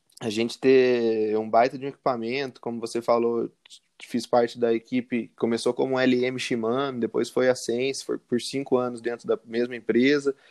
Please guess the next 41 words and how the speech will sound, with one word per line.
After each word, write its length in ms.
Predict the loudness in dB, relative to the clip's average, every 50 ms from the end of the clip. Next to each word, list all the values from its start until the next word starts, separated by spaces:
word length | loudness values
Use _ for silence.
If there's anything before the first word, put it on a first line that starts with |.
| -20 -20 _ _ -6
agora 340 | -4 0 2 2 2 2 2
já 120 | 2 0
tô 140 | 0 0 -6
en-, 140 | -6 -6 -10 -8
encaminhando 580 | -6 0 2 2 2 4 2 0 0 0 -2 -2
pro 140 | -2 -2 0
meu 400 | 2 4 4 6 4 4 2 -2
segundo 480 | -4 -4 -4 -2 -2 -2 0 2 0
ano 200 | 0 0 -2 -2
dentro 240 | -2 -2 -2 -2 -4
da 80 | -6 -4
Canon 300 | -4 -4 -6 -4 -8 -2
dele. 340 | 2 4 4 4 4 2 _ -20 -20 -20 -20 -20 _ _ _ _ -2
Então, 760 | -2 0 4 6 6 6 8 6 6 4 2 2 0 -4 -6 4 6
é 120 | 6 6
um, 180 | 6 2 -2 -4 -2
é 100 | 2 2
uma 220 | 2 4 2 0 2
tranquilidade 920 | 2 0 0 0 0 0 0 2 4 6 6 6 4 2 -4 -8 -12 -12
que 120 | -6 -2
hoje 220 | -2 -2 -2 -6 -10
em 80 | -12
dia 300 | -12 -10 -6 -4 -2 -2
a 40 | -4
gente 1300 | -4 -8 -12 -12 -12 -14 -16 -12 -8 -6 -4 -2 -2 -2 -2 -2 -2 -4 -4 -6 -6 -6 -8 -10 -10 -14 _ _ _ _ _ _ _ _ _ _ _ _ _ _ _ -18 -6 2
pode 240 | 4 4 4 4 2
trabalhar 420 | 2 4 6 6 6 6 6 4
de 100 | 4 2
forma 220 | 0 0 2 2
muito 260 | -2 -4 -6 -6 -4 -4
mais 480 | -4 -2 -2 0 0 0 0 -2 -4
confortável, 920 | -2 0 0 0 4 6 6 6 6 6 6 6 8 6 6 2 -2 -8 -8
preocupando 560 | _ -6 -8 -8 _ _ -8 -8 -6 -6 -8
somente 600 | -10 -8 -8 -8 -8 -8 -12 -12 -12 -14 -16 -18
com 800 | _ -14 -14 -10 -8 -6 -6 -6 -6 -6 -6 -6 -6 -4 -4 -4
o 40 | -4
que 140 | 2 2
eu 80 | 2 4
vou 120 | 2 2
fazer 320 | 2 4 4 4 4 2 0
agora 420 | 0 2 2 0 0 0 -2 -6